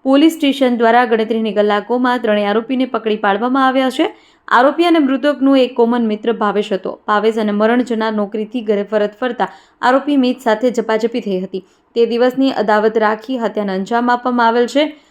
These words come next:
મરણ જનાર વિરુદ્ધ શરીર સંબંધી પંદર જેટલા ગુના દાખલ થયેલ છે. આરોપી એ એમ સીમાં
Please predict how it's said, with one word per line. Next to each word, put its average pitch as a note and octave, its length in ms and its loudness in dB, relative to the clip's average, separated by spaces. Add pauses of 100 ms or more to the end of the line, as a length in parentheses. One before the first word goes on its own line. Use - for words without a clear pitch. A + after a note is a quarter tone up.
(180)
મરણ D4+ 220 4
જનાર C#4 320 2
વિરુદ્ધ C4 280 -2
શરીર A#3+ 260 0
સંબંધી A3 440 -4
પંદર G#3+ 280 -4
જેટલા G#3 380 -4
ગુના G3+ 320 -4
દાખલ G3 380 -4
થયેલ F#3+ 280 -8
છે. - 240 -12 (520)
આરોપી A3 400 0
એ G3+ 280 2
એમ G3 120 -4
સીમાં F#3+ 560 -6